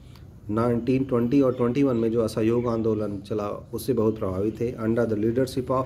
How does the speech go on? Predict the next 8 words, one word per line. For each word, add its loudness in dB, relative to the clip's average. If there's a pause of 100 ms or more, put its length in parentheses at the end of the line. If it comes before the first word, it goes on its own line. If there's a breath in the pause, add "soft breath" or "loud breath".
महात्मा -2
गांधी, -4 (880 loud breath)
महात्मा 2
गांधी 0
जी -4
के -2
नेतृत्व -4
में। -6